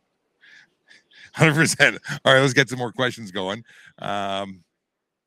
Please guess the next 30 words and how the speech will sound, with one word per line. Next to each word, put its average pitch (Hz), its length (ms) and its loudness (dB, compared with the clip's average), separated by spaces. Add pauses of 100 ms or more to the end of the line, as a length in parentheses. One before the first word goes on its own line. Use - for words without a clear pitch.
(760)
what 131 240 -4
lane 143 340 -8
should 135 300 -10
a 120 100 -8
driver 117 480 -8
pull 117 240 -10
over 113 380 -10 (320)
on 104 280 -6
for 92 140 -14
the 85 80 -12
highway? 82 460 -10 (800)
So 90 280 -6 (260)
this 113 240 -8
is 117 140 -6
where 101 320 -2 (140)
you're 101 180 -8
required 135 380 -6
by 107 100 -6
law 101 220 -8
to 95 80 -12
pull 104 200 -10
over 90 320 -12
to 90 360 -16 (100)
the 78 340 -16
nearest 101 360 -8
curb 101 240 -6
or 90 100 -4
edge 82 140 -6
of 80 120 -20
roadway. 101 420 -2